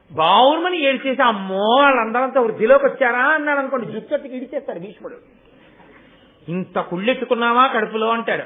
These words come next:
అందుకని, "అబ్బబ్బా, ఏం అదృష్టం, ఎంత మంచి కోడలు వచ్చింది" అన్నాడు. కానీ కడుపులో ఎంత ఏడుపో, పైకి ఏడుస్తాడు దుర్యోధనుడు,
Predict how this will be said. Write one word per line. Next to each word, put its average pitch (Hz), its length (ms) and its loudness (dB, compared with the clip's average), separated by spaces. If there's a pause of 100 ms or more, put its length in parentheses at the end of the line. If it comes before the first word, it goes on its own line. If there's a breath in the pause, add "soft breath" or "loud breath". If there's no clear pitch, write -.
(120)
అందుకని, 151 300 -12
"అబ్బబ్బా, 127 560 -16
ఏం 202 260 0
అదృష్టం, 156 560 -8
ఎంత 269 320 -4
మంచి 220 340 -6
కోడలు 190 300 -2
వచ్చింది" 170 400 -8
అన్నాడు. - 420 -20 (1400)
కానీ 226 520 -4 (580)
కడుపులో 208 580 -2
ఎంత 170 580 -6
ఏడుపో, 226 840 4
పైకి 277 480 2
ఏడుస్తాడు 302 500 4
దుర్యోధనుడు, 240 680 2